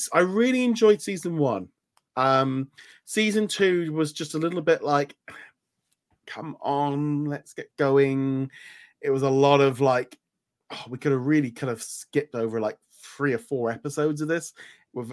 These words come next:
like, a montage <laughs> and just kind of, it, it was a little bit stretched out. Um, I, I enjoyed it. I, I definitely would say, you know, if season three dropped tomorrow, I would be straight in.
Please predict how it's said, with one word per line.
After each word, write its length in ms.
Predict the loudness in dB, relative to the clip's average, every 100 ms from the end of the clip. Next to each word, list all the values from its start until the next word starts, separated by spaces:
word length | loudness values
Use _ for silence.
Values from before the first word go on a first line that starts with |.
| -10
like, 160 | -8 -6
a 60 |
montage 640 | -4 -4 0 0 0 -2 2
<laughs> 40 | 2
and 120 | 2
just 240 | -4 0
kind 180 | 4 6
of, 160 | 4 -2 -14 -18 -20 _
it, 200 | -6 -6 -6
it 220 | -6 -2
was 180 | 2 4
a 80 | 4
little 400 | 4 6 4 4
bit 180 | 2 0
stretched 440 | -2 -4 -2 -2
out. 280 | 0 0 -4 -6
Um, 380 | -4 -4 -8 -14 _ 2
I, 380 | 6 8 6 2 -6 -20 -20 _ 4
I 140 | 6
enjoyed 480 | 6 6 8 8 6
it. 240 | 0 -2 -2
I, 180 | -4 -4 0 4
I 140 | 4
definitely 500 | 4 4 4 2 -4
would 160 | -4 -6
say, 560 | 2 4 4 4 0 -4
you 60 | -2
know, 160 | -2
if 240 | -4 -8 -8
season 320 | -6 -6 -2
three 180 | -2 0
dropped 400 | -4 -4 -12 -20 -14
tomorrow, 440 | -2 4 6 6
I 100 | 6
would 80 | 2
be 80 | -2
straight 340 | -2 -2 -4
in. 100 | -14